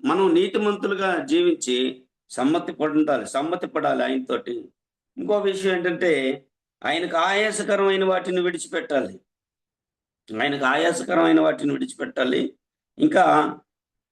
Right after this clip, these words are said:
ఇంకా ఏం చెబుతున్నాడు? మన మార్గాన్ని చెరిపి వేసుకోకూడదు,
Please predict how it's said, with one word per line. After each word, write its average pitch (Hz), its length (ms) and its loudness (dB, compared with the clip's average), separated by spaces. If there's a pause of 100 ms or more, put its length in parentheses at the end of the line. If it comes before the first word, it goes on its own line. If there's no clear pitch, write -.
ఇంకా 185 200 6
ఏం 196 140 4
చెబుతున్నాడు? 185 320 2
మన 175 160 2
మార్గాన్ని 180 920 2 (240)
చెరిపి 247 260 0
వేసుకోకూడదు, 160 920 -2